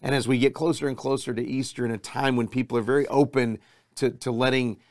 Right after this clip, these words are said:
uh, church and faith and religion be part of their life for that moment, uh, there's an invitation time that is waiting in your life that's coming up. So may you shine, uh, for Jesus and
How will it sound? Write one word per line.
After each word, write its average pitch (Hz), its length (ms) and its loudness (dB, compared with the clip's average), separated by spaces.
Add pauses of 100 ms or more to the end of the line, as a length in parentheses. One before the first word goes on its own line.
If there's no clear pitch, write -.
(200)
uh, - 160 -4
church - 480 2
and 110 220 -8
faith 135 580 0
and 110 300 -4 (300)
religion 127 640 4
be 117 140 2
part 127 280 2
of 120 60 0
their 120 140 4
life 123 280 2
for - 140 -6
that 117 180 -6
moment, 120 640 -2 (460)
uh, 127 140 -10 (360)
there's 139 180 -2
an 117 120 -6 (180)
invitation 147 720 2
time 120 240 -6
that 107 120 -4
is 107 140 -6
waiting 139 640 0
in 123 220 -4
your 110 200 -2
life 104 440 -6 (220)
that's - 160 -18
coming 107 340 -6
up. 104 180 -10
So 120 140 -4
may 120 160 -2
you 123 240 0
shine, 120 680 -4 (680)
uh, - 180 -10
for - 220 -6
Jesus 113 600 -4
and 113 240 -8